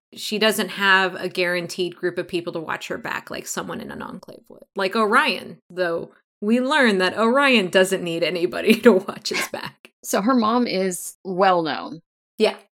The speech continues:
Speaker 2: But she has not told, it's, again, their junior year. They've been there three years, and she hasn't told anybody that that's her mom.
Speaker 1: Her biggest hangups is that she wants to be recognized and wanted as, like, an ally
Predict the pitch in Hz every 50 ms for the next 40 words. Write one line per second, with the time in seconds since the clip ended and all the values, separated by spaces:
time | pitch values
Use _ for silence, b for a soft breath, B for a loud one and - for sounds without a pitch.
0 | - - - - 208 190 175 165 - _ - - - - 226 226 208 226 226 202
1 | 196 190 185 185 - - - 190 185 170 165 175 - - - 175 - 202 185 170
2 | 160 160 156 147 165 170 180 202 208 196 190 190 185 170 147 165 160 - - 170
3 | 170 165 160 160 - - 180 185 185 180 180 180 175 170 170 165 - - 170 170
4 | 165 - - 202 196 208 220 196 208 190 - - 196 175 - - 147 175 160 160
5 | 156 - 156 139 143 147 147 160 156 - - 147 123 - - - 160 151 127 117
6 | 113 - - _ _ _ _ - - - 233 208 208 277 311 294 285 220 220 -
7 | 202 208 190 170 175 175 170 - 185 175 170 - 170 185 - - - 233 240 240
8 | 240 233 226 226 226 - - 202 170 180 170 160 160 185 196 202 202 214 196 196
9 | 196 190 190 185 185 185 175 170 - _ _ _ _ _ _ _ - 185 185 185
10 | 185 170 175 170 165 165 160 - - _ - 170 165 170 180 190 196 202 208 202
11 | 202 - 196 185 180 180 175 180 - 180 175 175 175 170 170 170 - 175 175 170
12 | 180 165 - - 185 190 190 196 190 180 175 175 175 175 180